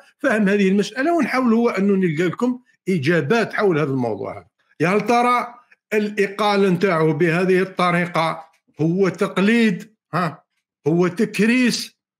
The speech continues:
جديد لهذه الثقافة نتاع التداول؟ إذا كان كل مسؤول، ها، يخفق في مسؤوليته يقدم الاستقالة،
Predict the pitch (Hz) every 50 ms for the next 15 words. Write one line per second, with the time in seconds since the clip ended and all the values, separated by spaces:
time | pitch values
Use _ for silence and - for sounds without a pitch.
0 | _ _ _ _ _ - 110 110 110 143 170 165 139 156 196 202 202 190 170 -
1 | - _ _ _ _ - 139 139 156 165 135 - - 170 156 - 170 170 165 147
2 | - 175 156 143 175 160 147 139 - - 180 170 143 143 190 208 196 190 196 208
3 | 208 - - _ _ _ _ _ _ - 170 190 180 220 220 180 220 - 262 262
4 | 254 240 214 - - 285 320 277 226 220 202 202 196 - - - - - 233 247
5 | 233 220 190 160 120 95 - - _ _ _ _ _ _ _ _ _ - 175 196
6 | 156 120 - - _ _ _ - 180 175 180 - - 240 226 233 - - 180 180
7 | 175 165 - - - 170 151 170 190 185 160 - 175 185 196 196 - _ _ _
8 | _ _ _ - 143 - - 147 139 170 165 160 165 156 151 - - 151 143 -
9 | 143 131 113 104 98 -